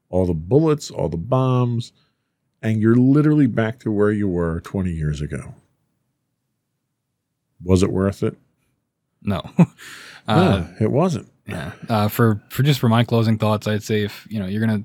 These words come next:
Speaker 2: take a look at this, try not to get mired in the, the,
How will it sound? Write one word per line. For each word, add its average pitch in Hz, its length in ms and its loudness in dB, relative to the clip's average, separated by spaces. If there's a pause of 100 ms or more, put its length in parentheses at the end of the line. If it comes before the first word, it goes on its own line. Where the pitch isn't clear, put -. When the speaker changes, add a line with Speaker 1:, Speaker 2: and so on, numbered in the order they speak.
(140)
Speaker 2:
take 123 160 -2
a 120 60 4
look 113 180 4
at 110 100 -4
this, 113 320 0 (480)
try 123 200 0
not 123 180 2
to 120 80 -4
get 113 220 -2
mired 117 340 0
in 110 140 2
the, 104 100 -2 (280)
the, 92 380 -4